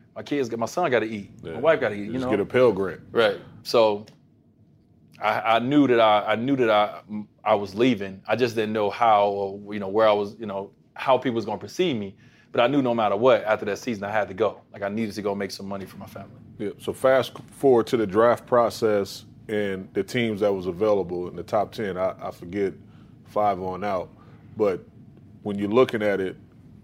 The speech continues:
Speaker 2: what team did you think you was going to?
Speaker 1: Chicago Bulls.
Speaker 2: You thought you was going to Chicago?
Speaker 1: I did.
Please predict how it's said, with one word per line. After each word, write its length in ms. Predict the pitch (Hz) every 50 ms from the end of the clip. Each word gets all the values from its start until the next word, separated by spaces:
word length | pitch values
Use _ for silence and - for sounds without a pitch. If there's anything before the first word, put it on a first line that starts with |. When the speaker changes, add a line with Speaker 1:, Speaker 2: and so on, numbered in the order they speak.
| - - - - - -
Speaker 2:
what 360 | 85 90 113 131 131 131 -
team 400 | - - 131 127 120 113 110 98
did 160 | 95 98 90
you 100 | 101 98
think 340 | 87 - 110 107 104 90 -
you 80 | 107 98
was 160 | 95 87 85
going 300 | 95 95 92 90 85 -
to? 180 | - - - - - - - - -
Speaker 1:
Chicago 400 | - 113 - 110 104 98 98 95
Bulls. 380 | 98 98 98 98 95 - - - - - - - -
Speaker 2:
You 120 | 98 101
thought 340 | 90 - 131 127 117 113 -
you 80 | 127 117
was 120 | 107 98
going 200 | 95 107 104 104
to 40 | 98
Chicago? 560 | - - - - 101 92 85 80 - - - - - - - - - - - - - - - - - - - - - - - - - - - - - - - - - -
Speaker 1:
I 60 | -
did. 300 | - - 101 95 95 -